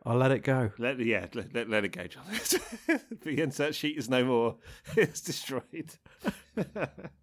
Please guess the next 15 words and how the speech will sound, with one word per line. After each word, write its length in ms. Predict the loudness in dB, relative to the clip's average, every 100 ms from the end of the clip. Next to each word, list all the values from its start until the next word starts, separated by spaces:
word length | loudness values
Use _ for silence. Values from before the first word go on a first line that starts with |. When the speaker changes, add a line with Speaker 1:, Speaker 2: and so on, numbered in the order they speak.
| _ _ -20 -12 -12 -12 -12 -14 -16 -18 -14
Speaker 2:
So 140 | 0 4
what 160 | 4
you 100 | 4
see 200 | 0 0
here 180 | 4 4
straight 300 | 2 0 0
away 400 | 0 -2 -2 -4 -6
is 520 | -4 -2 -2 -6 -14 _ _ _
you 100 | -2
realise 260 | 2 2 2
on 60 | -2
your 60 | -2
first 320 | -2 -2 -2
go, 140 | -6
so 200 | 0 0